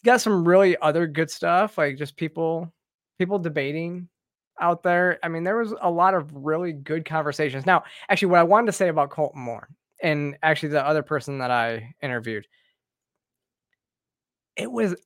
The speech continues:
I, I, I don't know how he was wearing a suit that day. I mean, honestly, it was, it was, like, ninety-five degrees with, like, sixty percent humidity.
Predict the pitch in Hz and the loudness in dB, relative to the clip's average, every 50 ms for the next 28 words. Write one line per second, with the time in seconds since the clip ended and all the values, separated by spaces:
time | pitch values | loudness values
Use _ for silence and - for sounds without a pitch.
0 | _ _ - 175 180 - 180 185 190 190 196 - 214 - 240 254 240 226 214 175 | _ _ -2 -2 -2 0 2 4 4 4 6 6 6 6 6 4 2 0 -2 -4
1 | 165 165 170 165 170 175 180 170 - - 175 165 160 147 - - 147 147 143 143 | -2 0 2 4 4 4 2 0 -6 -10 -8 -8 -8 -8 -8 -8 -8 -6 -6 -6
2 | 143 143 139 - 135 127 113 - - - - - 202 214 214 - 226 214 214 214 | -8 -10 -12 -14 -14 -16 -16 -16 -16 -14 -10 -8 -8 -8 -8 -8 -6 -6 -6 -6
3 | 214 208 208 208 214 220 214 - _ _ _ _ _ _ _ _ _ _ _ _ | -8 -8 -6 -6 -8 -8 -10 -14 _ _ _ _ _ _ _ _ _ _ _ _
4 | _ _ _ - - 147 143 143 139 135 131 131 - _ _ _ _ _ - 160 | _ _ _ -14 -10 -10 -8 -8 -8 -10 -10 -12 -14 _ _ _ _ _ -14 -10
5 | 139 123 123 120 113 - - 131 117 120 123 - _ _ _ _ _ _ _ - | -10 -8 -8 -10 -12 -12 -14 -14 -14 -16 -18 -20 _ _ _ _ _ _ _ -20
6 | - _ _ _ _ _ - 196 196 - 320 269 247 226 214 208 185 175 - - | -20 _ _ _ _ _ -4 -2 -2 -2 0 2 4 4 4 2 -2 -6 -10 -12
7 | _ _ _ _ _ _ _ _ _ _ _ - 214 196 196 - - 233 220 202 | _ _ _ _ _ _ _ _ _ _ _ -8 -6 -6 -4 -2 -2 -2 -2 -2
8 | 180 175 185 165 160 151 156 151 147 143 143 135 143 160 170 175 185 - - 175 | -4 -8 -6 -6 -6 -8 -8 -10 -8 -6 -4 -4 -4 -4 -6 -6 -6 -4 -2 -2
9 | 170 170 175 156 165 156 143 139 135 131 135 139 147 151 160 165 170 175 175 170 | -2 -2 -4 -6 -10 -12 -10 -10 -10 -10 -10 -10 -10 -8 -8 -10 -10 -12 -14 -16
10 | - - - - _ _ _ _ - 156 156 147 147 139 151 156 135 135 131 - | -20 -20 -20 -20 _ _ _ _ -10 -6 -6 -6 -6 -6 -8 -8 -8 -8 -8 -10
11 | - - - - 170 - - - 185 170 - 165 151 - - 151 147 135 135 131 | -12 -10 -8 -6 -6 -6 -8 -8 -12 -10 -10 -10 -10 -6 -4 -4 -4 -4 -6 -8
12 | 131 127 117 113 110 101 80 78 67 - | -10 -8 -8 -8 -10 -10 -12 -16 -18 -18